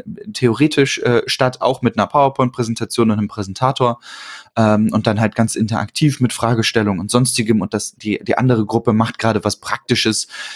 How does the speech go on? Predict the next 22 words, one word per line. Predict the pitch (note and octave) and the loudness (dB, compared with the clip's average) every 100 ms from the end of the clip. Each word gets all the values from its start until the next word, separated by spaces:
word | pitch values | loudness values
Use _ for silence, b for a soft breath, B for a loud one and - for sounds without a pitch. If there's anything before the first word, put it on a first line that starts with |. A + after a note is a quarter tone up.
| B - | B -4
ähm, | G#2 G2+ G#2 | -2 -2 -6
keine | G#2+ G#2 F#2 | -2 0 2
Ahnung, | A2 B2 | 2 2
an | D3 | 2
den | D3 | 2
Fahrzeugen | - A2+ A2 - G#2+ G#2+ G#2 | 2 0 0 0 0 0 -2
oder | A2+ A2 G#2 - | 0 0 -2 -2
wo | A2+ | 0
auch | - G2+ | 0 0
immer. | A2+ A2+ F#2 - | 2 2 2 -2
Also | G#2+ G#2+ | -2 0
man | A#2 | 2
hat | A#2 | 2
in | A#2 | 2
der | G#2+ | 2
Regel | A#2 A#2 - | 2 2 4
immer | A#2+ G#2+ | 2 4
so | G#2+ | 2
ein, | G#2+ G#2 | 2 0
so | |
ein | G#2+ G#2 | 0 0
Zwei-Gruppen-Prinzip, | - A2 G#2 G#2+ A2 G2+ G#2 G#2 C#3+ C#3 | 0 -2 0 -2 -2 -4 -6 -2 -2 -4